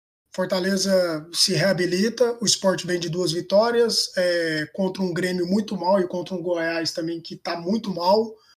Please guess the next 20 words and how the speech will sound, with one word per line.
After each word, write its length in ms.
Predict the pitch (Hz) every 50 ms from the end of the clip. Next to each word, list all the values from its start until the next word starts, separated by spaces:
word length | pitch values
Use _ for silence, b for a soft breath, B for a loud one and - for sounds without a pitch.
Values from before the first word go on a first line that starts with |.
| _ _ _ _ _ _ -
E 100 | 180 185
o 360 | 190 190 190 190 180 175 165
Fortaleza 580 | - - 202 190 190 190 185 190 196 196 208 196
vem 140 | 196 202 196
de 100 | 196 170
dois 440 | 160 208 233 233 196 - - - -
bons 360 | 180 156 180 214 247 233 208
jogos, 480 | - 165 160 147 135 - - 131 - 185
né? 300 | 208 254 269 262 269 - b b b b _ _ _ _ _ _ -
Acho 400 | - 202 220 220 208 - 240 208 196
que 200 | - 220 208 214
o 120 | 214 196
Fortaleza 520 | 202 - 202 185 190 185 185 196 190 208
ganha 200 | 190 185 185 185
o 40 | 180
jogo. 240 | 160 156 139 135 131 - _ -
Dois 280 | 185 156 226 247 240 214
a 80 | 208
zero 240 | 190 - 185 190 190
Fortaleza. 580 | - - 190 190 185 170 147 127 127 - -